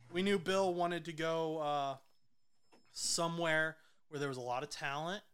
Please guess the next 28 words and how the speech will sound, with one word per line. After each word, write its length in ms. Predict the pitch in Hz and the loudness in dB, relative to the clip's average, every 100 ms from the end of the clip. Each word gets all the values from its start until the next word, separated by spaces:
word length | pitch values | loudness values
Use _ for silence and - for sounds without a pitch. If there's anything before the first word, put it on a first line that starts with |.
| _ 143 | _ -10
and 120 | 147 | -2
they 80 | 147 | -2
were 100 | 143 | -2
just 300 | 151 147 156 | -4 -8 -10
a 40 | |
good 280 | 127 147 143 | -6 -6 -4
coach 320 | 151 147 - | -6 -6 -6
away 400 | 139 143 143 151 | -4 -2 0 -2
from 640 | 147 - 151 143 135 131 131 - - - _ _ - - - | -6 -8 -2 0 -2 -4 -10 -16 -20 -20 _ _ -20 -20 -6
getting, 520 | 139 151 156 151 143 | -2 -2 -2 -6 -4
uh, 380 | 139 135 131 131 - _ _ | -2 -2 -4 -6 -12 _ _
getting 220 | 160 160 | -8 -8
a 80 | 147 | -10
playoff. 640 | - 160 170 190 196 - - - - - - - _ _ _ _ _ - - - | -2 2 4 4 0 -12 -20 -20 -20 -20 -20 -20 _ _ _ _ _ -20 -20 -4
Atlanta 220 | 165 180 | -2 0
Falcons 420 | 190 202 214 208 | 4 2 2 -6
seem 180 | - 170 | -6 -4
perfect 540 | - 220 - 131 - | 0 -2 -2 -8 -8
in 80 | 135 | -8
the 80 | 135 | -4
weak, 300 | 151 165 - _ _ _ | -4 -6 -14 _ _ _
in 80 | 135 | -10
a 60 | 131 | -8
weak 260 | 139 160 | -6 -6
N 140 | 160 156 | -6 -6
F 80 | 151 | -6
C 180 | 147 | -8
South. 480 | 123 175 208 196 - | -6 -4 -4 -6 -8